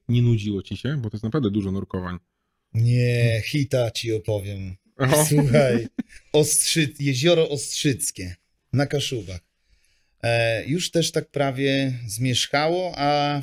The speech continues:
Speaker 2: fajnie tam jest, bo można podjechać, e, na plażę miejską, praktycznie parking jest, później parę metrów plaży i od razu jezioro, nie?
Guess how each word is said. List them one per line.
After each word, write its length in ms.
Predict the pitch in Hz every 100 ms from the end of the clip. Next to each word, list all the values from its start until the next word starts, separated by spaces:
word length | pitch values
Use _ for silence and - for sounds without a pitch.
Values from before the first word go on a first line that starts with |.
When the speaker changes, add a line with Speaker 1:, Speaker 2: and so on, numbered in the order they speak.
| -
Speaker 2:
fajnie 360 | 143 143 135
tam 180 | 127 120
jest, 300 | 135 147 135
bo 120 | 135
można 300 | 135 120 123
podjechać, 680 | 113 110 120 117 117 - -
e, 40 | 101 110 113 113 104
na 280 | 104 110 113
plażę 360 | - 120 110 113
miejską, 600 | 117 117 - - 110 107 _ _ _ -
praktycznie 500 | 110 - 113 120 110
parking 580 | 117 117 - 117 110
jest, 320 | 113 113 - _ _
później 540 | 101 98 110 110 101 -
parę 220 | 110 107
metrów 340 | 110 104 104 -
plaży 460 | 107 107 104 107
i 60 | 104
od 100 | 98
razu 280 | 104 95 104
jezioro, 380 | 98 95 80 78
nie? 80 | 131